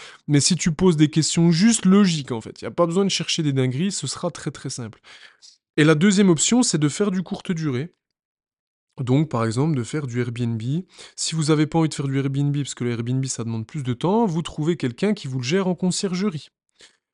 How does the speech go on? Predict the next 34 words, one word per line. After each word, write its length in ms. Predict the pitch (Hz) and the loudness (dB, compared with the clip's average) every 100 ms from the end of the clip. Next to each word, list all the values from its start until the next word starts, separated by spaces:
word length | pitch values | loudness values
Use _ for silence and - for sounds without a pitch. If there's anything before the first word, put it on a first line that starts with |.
| - | 0
Donc 180 | 165 175 | 2 4
là, 100 | 233 | 2
ce 100 | 226 | 2
que 80 | 226 | 0
je 80 | 170 | 0
vais 80 | |
faire, 200 | 147 240 | 0 0
je 60 | 175 | 0
vais 60 | 190 | -2
vous 120 | 180 | -4
parler 300 | 190 180 156 | -2 -2 -2
chiffres. 440 | - 135 - - _ _ 131 | -4 -12 -20 -20 _ _ -8
On 80 | |
va 140 | 127 127 | -6 -4
parler 280 | 139 135 123 | -4 -4 -4
vrai. 160 | 110 | -6
Je 80 | 110 | -6
vais 100 | 139 | -6
me 100 | 151 | -4
connecter 340 | 180 170 165 | -4 -4 -6
sur 180 | 170 - | -10 -8
mon 120 | 131 123 | -8 -8
compte. 380 | 139 156 - - _ _ _ _ _ | -8 -10 -10 -20 _ _ _ _ _
Crédit 320 | - 147 127 | -16 -14 -8
Mutuel, 380 | 131 123 131 131 | -8 -8 -10 -12
très 160 | - 135 | -12 -14
bonne 260 | 123 120 | -10 -10
banque. 340 | 113 113 131 _ | -10 -14 -18 _
Je 80 | _ | _
suis 60 | - | -20
très 140 | 127 | -18
satisfait. 540 | - 139 - - 131 | -18 -20 -20 -16 -12
Mon 140 | 127 123 | -10 -10
conseiller 360 | 127 - 123 | -12 -12 -14